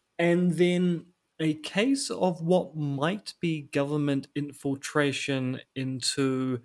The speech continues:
a conspiratorial group. The fact that the Michigan kidnapping case,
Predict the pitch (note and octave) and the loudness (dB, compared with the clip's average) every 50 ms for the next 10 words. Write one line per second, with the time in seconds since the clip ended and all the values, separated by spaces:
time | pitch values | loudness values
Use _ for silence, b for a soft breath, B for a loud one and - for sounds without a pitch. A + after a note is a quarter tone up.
0 | b b b b b _ _ _ C#3+ C#3 C3+ C3+ B2+ C3 - C#3 C3+ B2 - - | b b b b b _ _ _ 0 0 2 0 0 -2 -2 -2 -2 -2 -2 -6
1 | - - C3+ C3+ C3 B2+ - - C3 B2+ B2+ B2 A#2+ A#2 A#2+ B2 B2 - - A3+ | 0 0 0 0 0 -4 -6 -2 0 2 2 2 2 0 -2 -4 -6 -2 4 4
2 | A3 D3 C3+ - - _ _ _ _ _ _ _ _ D3+ - - F3+ E3+ D#3+ D3+ | 6 6 4 0 -6 _ _ _ _ _ _ _ _ -6 -2 0 -2 -2 -2 -2
3 | D#3 E3+ D#3+ D3+ - D#3+ D#3+ C#3+ C#3 D3+ D3+ C#3+ C#3 D3 C#3+ - D3 C#3+ D3 D#3 | 2 2 2 2 2 -6 -10 -4 0 2 2 4 2 0 -2 -4 -4 -2 0 0
4 | E3+ G#3 G#3 - - G#3 G3 A3+ G#3+ F#3+ F3 E3 - - - C4 C4+ C4 G#3+ F3+ | 0 0 0 -2 -6 -4 -2 -2 0 0 -2 -4 -6 -4 -4 -4 -2 0 -2 -2
5 | D3 B2 - B2 A2+ A2+ A#2+ A2+ - G#2+ F#2+ - - - - - - | -2 -2 -4 -6 -6 -6 -8 -8 -8 -10 -8 -10 -12 -10 -12 -12 -14